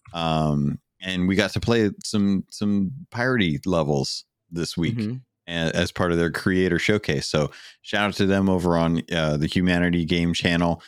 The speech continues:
Speaker 1: uh, on Twitch and YouTube. They were fantastic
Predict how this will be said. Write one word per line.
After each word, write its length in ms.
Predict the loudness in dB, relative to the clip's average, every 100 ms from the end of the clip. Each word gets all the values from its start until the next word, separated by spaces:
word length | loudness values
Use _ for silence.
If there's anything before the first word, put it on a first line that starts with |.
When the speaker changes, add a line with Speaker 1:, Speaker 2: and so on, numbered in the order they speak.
| -20 _
Speaker 1:
uh, 320 | -6 -2 -2 0
on 160 | 0
Twitch 280 | 0 -4 -2
and 120 | 0
YouTube. 420 | 0 0 0 0 2
They 160 | 0
were 400 | 2 2 0 -2 -8 _ _
fantastic 680 | -6 -4 0 -2 0 -4